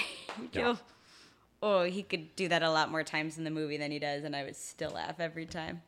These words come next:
Speaker 2: I, I wanna throw out a quick, uh, aside about Ed Asner.
Speaker 1: Mm-hmm.
Speaker 2: Uh, a woman that once or twice costumed me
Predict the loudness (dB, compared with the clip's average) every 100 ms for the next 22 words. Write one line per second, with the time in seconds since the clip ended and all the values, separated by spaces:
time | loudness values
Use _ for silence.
0 | _ 4 4 4 6 8 8 8 6 8
1 | 6 0 2 2 2 -4 -2 -2 -4 -10
2 | -16 _ _ -6 -2 2 6 6 4 4
3 | 2 2 0 4 6 8 4 2 -2 -2
4 | 0 2 2 -2 -16 -20 -20 _ 2 4
5 | 4 0 -2 0 4 6 8 6 2 _
6 | 2 2 4 4 4 0 -6 -10 _ _
7 | _ -2 6 6 4 0 4 4 2 -8
8 | -8 0 0 2 2 2 4 4 6 4